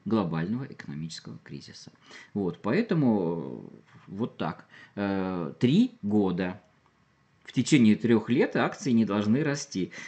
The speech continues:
и тогда мы получаем доход. То есть акции не должны расти сильно. Но вот, вот так. Поэтому доход, я считаю, что, э, будет почти наверняка.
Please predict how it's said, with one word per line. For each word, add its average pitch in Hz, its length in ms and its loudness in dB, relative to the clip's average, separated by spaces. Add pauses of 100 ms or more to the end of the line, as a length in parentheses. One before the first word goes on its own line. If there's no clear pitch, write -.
(120)
и 107 200 4
тогда 110 300 2
мы 160 160 4
получаем 117 560 4
доход. 104 480 0
То - 40 -6
есть 104 160 0
акции 120 300 2
не 110 120 8
должны 110 360 4
расти 117 460 0
сильно. 92 560 2 (420)
Но 147 1160 4 (500)
вот, 131 360 -6
вот 165 220 -2
так. - 280 -4 (1200)
Поэтому 107 460 2 (260)
доход, 120 460 2
я 117 180 4
считаю, 92 480 -4
что, 95 540 -4
э, 90 300 -6
будет 98 400 -4
почти - 400 -2
наверняка. 87 680 -4